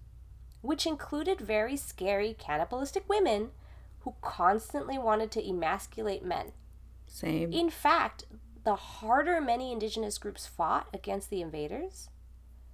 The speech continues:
Speaker 1: the more and more cannibals, air quotes,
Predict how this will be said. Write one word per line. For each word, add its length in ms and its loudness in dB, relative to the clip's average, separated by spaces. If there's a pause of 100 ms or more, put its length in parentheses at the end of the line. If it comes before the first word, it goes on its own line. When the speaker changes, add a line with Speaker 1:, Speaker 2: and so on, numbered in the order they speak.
(180)
Speaker 1:
the 120 0
more 400 6
and 180 2
more 320 2
cannibals, 1000 -4 (160)
air 180 -4
quotes, 580 -6